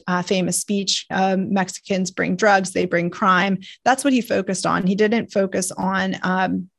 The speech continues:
the economic, um, conditions or m-, even immigrants, you know, stealing jobs, quote unquote, but really this idea that, um, immigrants are coming from, uh, unstable countries and bringing some of that instability with them.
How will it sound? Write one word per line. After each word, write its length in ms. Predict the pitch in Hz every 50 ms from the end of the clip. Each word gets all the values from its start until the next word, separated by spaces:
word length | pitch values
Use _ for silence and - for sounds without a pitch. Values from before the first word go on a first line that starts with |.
| _ _ _ _ _ _ _ _ _ _ _ _ _ _ -
the 200 | 220 - - -
economic, 720 | 196 196 - 208 202 175 175 175 180 175 170 165 - - _ - - - _ _ _ _
um, 200 | 190 190 190 190
conditions 720 | - - 247 240 247 247 - - 233 220 214 214 208 202
or 500 | - - 190 196 196 196 196 196 196 196 - -
m-, 100 | 208 208 -
even 360 | - 254 262 254 240 214 208
immigrants, 520 | - 190 214 208 196 190 190 190 196 - -
you 60 | 214
know, 240 | 202 185 185 175 180
stealing 440 | 170 - - 202 185 170 170 175 180
jobs, 320 | 208 185 185 196 190 -
quote 220 | - - 196 170
unquote, 520 | 170 - 175 - - - - 151 135 - -
but 140 | 170 147 -
really 280 | 208 202 202 196 190
this 160 | 190 190 -
idea 400 | 196 196 190 180 185 190 190 190
that, 280 | 180 180 170 - - - _ - - - - - _ -
um, 220 | 180 180 185 180 -
immigrants 380 | 202 214 214 190 202 196 190
are 80 | 185 180
coming 340 | 185 - 185 180 190 196 185
from, 580 | 190 - - 190 185 185 190 190 185 180 - _ -
uh, 400 | 185 185 185 180 175 175 175 - - _ _ _ _ _ _ _
unstable 520 | - 247 247 240 - - 254 254 226 233 240
countries 460 | - 269 269 247 - 254 247 240 233
and 160 | 202 180 180
bringing 480 | 190 196 196 208 214 226 220 214 208 208
some 240 | 196 - 190 185 185
of 60 | 180
that 180 | 180 175 -
instability 640 | - 190 185 - - 185 190 185 185 180 180 180 185
with 240 | 180 175 - 170 -
them. 440 | - - - - - - 190 190 -